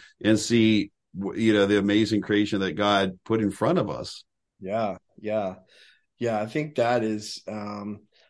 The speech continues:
Speaker 2: I th-, I think that is super cool. I think that, um, you know, as we, we, we live in a more digital age, as we live in a, a, a more inside world, um,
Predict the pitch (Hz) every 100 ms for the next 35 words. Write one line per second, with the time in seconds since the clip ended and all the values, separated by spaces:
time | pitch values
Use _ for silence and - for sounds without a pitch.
0 | 123 123 - 127 139 170 147 139 127 120
1 | - 135 123 113 135 117 110 123 117 113
2 | 113 113 110 _ 107 113 113 107 104 104
3 | - - - - - 120 113 127 127 120
4 | 113 120 120 117 110 123 123 123 120 113
5 | 110 107 120 110 117 117 113 104 107 107
6 | 107 98 - 98 113 107 110 107 104 101
7 | 98 - 101 101 110 113 104 110 113 -
8 | 101 104 101 - - - 104 110 98 92
9 | 98 - _ - 107 107 104 98 98 98